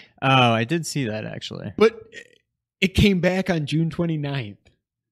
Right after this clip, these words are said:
Speaker 2: So, thirty days have April, June. So in two days,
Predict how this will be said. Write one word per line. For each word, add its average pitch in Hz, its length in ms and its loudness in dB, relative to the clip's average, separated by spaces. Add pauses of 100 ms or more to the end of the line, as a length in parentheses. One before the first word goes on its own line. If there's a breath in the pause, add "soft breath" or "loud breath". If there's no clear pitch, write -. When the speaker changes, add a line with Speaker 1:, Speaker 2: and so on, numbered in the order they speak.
(920)
Speaker 2:
So, 151 560 6 (760)
thirty 139 180 -4
days 143 200 -6
have 131 140 -10 (220)
April, 131 220 -12
June. 127 160 -16 (100)
So 147 300 -4
in 131 120 -4 (200)
two 233 280 6
days, 226 720 2